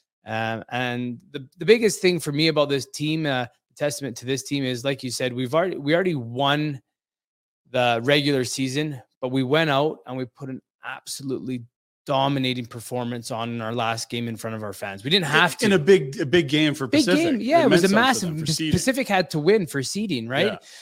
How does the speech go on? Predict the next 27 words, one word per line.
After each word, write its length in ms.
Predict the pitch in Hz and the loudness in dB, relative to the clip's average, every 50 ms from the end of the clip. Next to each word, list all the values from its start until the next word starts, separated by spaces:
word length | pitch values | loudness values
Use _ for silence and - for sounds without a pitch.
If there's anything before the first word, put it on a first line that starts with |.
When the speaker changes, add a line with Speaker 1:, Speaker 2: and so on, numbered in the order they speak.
| - - | -20 -12
Speaker 1:
So 140 | - 196 196 | -8 -4 -2
it 40 | |
wasn't 320 | 220 214 214 185 196 185 175 | 0 0 0 0 0 0 0
like 160 | 165 156 143 | 0 0 2
their 140 | 160 180 190 | 0 -2 -2
season 360 | 185 - 190 175 151 147 143 | -2 -4 -6 -6 -6 -6 -6
was 120 | 131 123 | -6 -6
done, 300 | 113 135 131 135 139 131 - _ - - _ _ _ | -4 -2 -2 -2 -4 -6 -10 _ -20 -20 _ _ _
but 120 | - 135 139 | -4 -2 -2
I 40 | |
think 280 | 139 160 170 160 147 135 | -2 -2 -4 -6 -6 -4
that 260 | 147 160 165 175 - | -4 -4 -4 -4 -4
just 180 | - 180 151 127 | -6 -6 -6 -6
shows 560 | - - - - - 156 147 151 143 127 117 | -6 -6 -6 -4 -2 0 0 0 0 -2 -6
the 120 | 113 127 | -8 -12
character 480 | 120 - - - 147 143 143 135 - 135 | -12 -12 -8 -6 -6 -6 -6 -6 -8 -8
and 100 | 127 123 | -8 -8
the 60 | 120 | -8
mentality 540 | 117 117 113 - 127 131 127 131 131 131 127 | -8 -10 -10 -8 -6 -4 -2 -2 -2 -4 -6
of 100 | 117 110 | -8 -10
this 180 | 117 107 - - | -12 -14 -14 -12
group 240 | - 131 131 123 | -12 -12 -12 -12
this 240 | - - 107 - - | -12 -14 -14 -14 -12
year, 160 | 120 110 104 | -12 -12 -12
and 100 | 104 110 | -12 -12
it's 140 | 117 113 - | -14 -14 -12
been 240 | - - 147 139 120 | -8 -6 -6 -6 -6